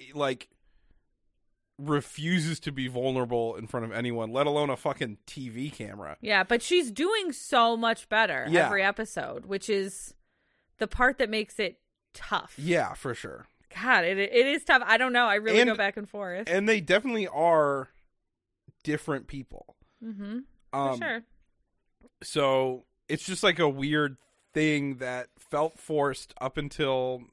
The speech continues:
Speaker 1: maybe the next episode.
Speaker 2: It feels forced until it doesn't, and then all of a sudden, ooh, it feels forced again, and then all of a sudden it doesn't.
Speaker 1: Yeah, and
Speaker 2: I
Speaker 1: it
Speaker 2: don't
Speaker 1: still
Speaker 2: know.
Speaker 1: f-, even when it doesn't feel forced, it's still hard to watch. <laughs>
Speaker 2: Yeah,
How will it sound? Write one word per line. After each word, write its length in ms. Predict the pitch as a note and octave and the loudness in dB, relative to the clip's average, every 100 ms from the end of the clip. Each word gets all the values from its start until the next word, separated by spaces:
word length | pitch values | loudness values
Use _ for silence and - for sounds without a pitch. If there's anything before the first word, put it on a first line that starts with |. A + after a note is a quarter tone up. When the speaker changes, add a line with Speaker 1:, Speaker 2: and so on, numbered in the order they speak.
| - | -14
Speaker 1:
maybe 400 | C3+ C3 C3 B2+ | -8 -6 -6 -8
the 140 | B2 | -8
next 260 | A#2 G#2+ - | -10 -10 -14
episode. 380 | - - - - | -20 -20 -12 -2
Speaker 2:
It 160 | C4+ A#3+ | -2 0
feels 260 | E4+ F4+ - | -6 -6 -6
forced 360 | E4 C#4+ - | -6 -6 -6
until 220 | C4+ B3+ | -8 -6
it 160 | A3+ F#3+ | -6 -2
doesn't, 380 | G3 G3+ C#4+ D4+ | 0 0 -4 -8
and 160 | A#3 | -6
then 80 | A#3 | -4
all 120 | G#3+ | -4
of 40 | G#3+ | -6
a 60 | |
sudden, 260 | A3 G#3+ G#3+ - | -2 -2 -2 -4
ooh, 100 | A3 | -2
it 120 | G#3+ | 0
feels 240 | A3 G3 | -2 -4
forced 320 | - F#3+ F#3 C4 | -6 -8 -6 -4
again, 200 | C4 B3 | -4 -2
and 80 | |
then 80 | G#3 | -2
all 160 | F#3+ F#3 | -2 -4
of 60 | |
a 80 | F#3+ | -6
sudden 220 | F#3+ F3 | -6 -6
it 100 | E3 | -6
doesn't. 160 | D#3+ B2 | -8 -8
Speaker 1:
Yeah, 200 | G2+ - - - | -8 -12 -16 -4
and 80 | F#3 | -2
Speaker 2:
I 20 | |
Speaker 1:
it 40 | |
Speaker 2:
don't 80 | F3 | 2
Speaker 1:
still 120 | F#3+ | 2
Speaker 2:
know. 160 | D3 D#3 | 0 -2
Speaker 1:
f-, 60 | E3+ | 0
even 240 | G3+ G#3 | 0 2
when 140 | F#3+ | 2
it 80 | D#3+ | 2
doesn't 260 | C#3+ D3 D#3+ | 0 0 -2
feel 180 | D3+ C#3 | -4 -4
forced, 560 | - C3+ B2 A#2+ - | -6 -4 -2 -2 -8
it's 160 | A#2 - | -16 -12
still 240 | - B2 | -4 -2
hard 200 | B2 A2+ | -2 -4
to 60 | G#2+ | -8
watch. 420 | E2 - - - - | -12 -14 -14 -10 -4
<laughs> 40 | |
Speaker 2:
Yeah, 520 | G#3+ G#3 G3 F3+ F#3 | 0 2 4 2 0